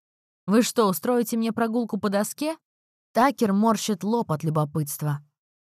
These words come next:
«Об этом не беспокойся, малыш», таинственно говорит Гаррет. «Малыш?» Такер фыркает. «Я такой же здоровяк, как и вы, засранцы».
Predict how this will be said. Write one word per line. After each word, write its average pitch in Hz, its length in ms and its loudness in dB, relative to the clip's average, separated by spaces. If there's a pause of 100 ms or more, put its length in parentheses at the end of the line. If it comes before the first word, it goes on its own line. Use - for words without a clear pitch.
(280)
«Об 180 240 2
этом 175 320 4
не 170 100 4
беспокойся, 160 720 -2
малыш», 143 500 -2 (420)
таинственно 196 640 2
говорит 156 360 0
Гаррет. 151 420 -4 (360)
«Малыш?» 190 760 2 (440)
Такер 247 360 0
фыркает. 165 600 -2 (360)
«Я 196 220 2
такой 220 320 2
же 214 100 0
здоровяк, 202 580 2
как 185 200 -4
и 196 40 2
вы, 196 160 0
засранцы». 156 640 -2